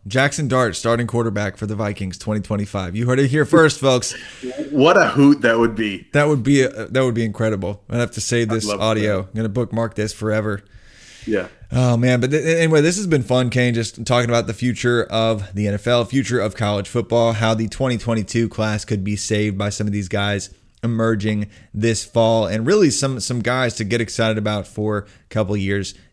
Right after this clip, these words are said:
Speaker 1: down the road as well. Anything else that you wanna kind of plug here before we sign off, Kane?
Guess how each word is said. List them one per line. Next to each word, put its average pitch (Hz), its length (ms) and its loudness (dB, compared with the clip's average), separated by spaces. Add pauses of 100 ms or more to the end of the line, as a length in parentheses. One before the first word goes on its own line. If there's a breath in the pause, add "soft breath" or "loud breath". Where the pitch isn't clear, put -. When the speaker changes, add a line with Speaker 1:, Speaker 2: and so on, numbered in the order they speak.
Speaker 1:
down 92 460 -4
the 98 160 -2
road 98 300 0
as 92 120 -6
well. 113 380 2
Anything 185 220 2
else 165 220 2
that 139 80 -6
you 151 100 4
wanna 151 160 4
kind 135 160 -2
of 110 480 -6
plug 127 240 2
here 139 160 2
before 120 240 0
we 127 80 2
sign 117 240 0
off, 113 180 -2
Kane? 147 260 -2